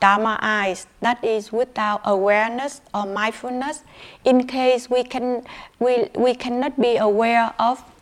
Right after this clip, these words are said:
the, uh, this air element, we can use our hand to put, to put our hand on the abdomen. We will see clearly how the air element operated.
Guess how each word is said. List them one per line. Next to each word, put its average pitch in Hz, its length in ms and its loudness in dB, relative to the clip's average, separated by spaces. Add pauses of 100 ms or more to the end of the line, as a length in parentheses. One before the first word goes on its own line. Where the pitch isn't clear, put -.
(260)
the, 214 320 2 (120)
uh, 190 460 -6
this 202 280 0
air 226 240 4
element, 220 560 0 (240)
we 254 140 2
can 247 280 -2
use 240 320 0
our 233 180 0
hand 226 500 -6 (160)
to 233 80 -4
put, 277 300 -4 (260)
to 226 340 2 (120)
put 269 160 0
our 240 220 0
hand 226 420 -2
on 226 340 -4
the 196 240 -2
abdomen. 214 600 -2 (400)
We 254 160 4
will 233 180 2
see 247 440 -4
clearly 247 720 0 (100)
how 226 400 -2
the 196 180 0
air 220 260 2
element 226 640 -2
operated. 214 840 0